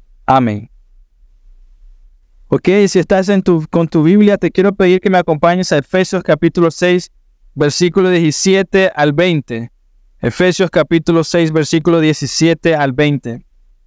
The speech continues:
Dice, "Y tomad el yelmo de la salvación y la espada del Espíritu, que es la palabra de Dios, orando en todo tiempo,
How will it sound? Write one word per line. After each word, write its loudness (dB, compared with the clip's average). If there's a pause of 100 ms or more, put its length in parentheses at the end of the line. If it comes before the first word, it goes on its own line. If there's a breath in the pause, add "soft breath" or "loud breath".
(360)
Dice, 0
"Y 0
tomad 2
el 0
yelmo 2
de 0
la 0
salvación 0
y 0
la 2
espada 2
del 0
Espíritu, -2
que 2
es -4
la 2
palabra 2
de 2
Dios, 0 (760)
orando 4
en 0
todo 2
tiempo, 0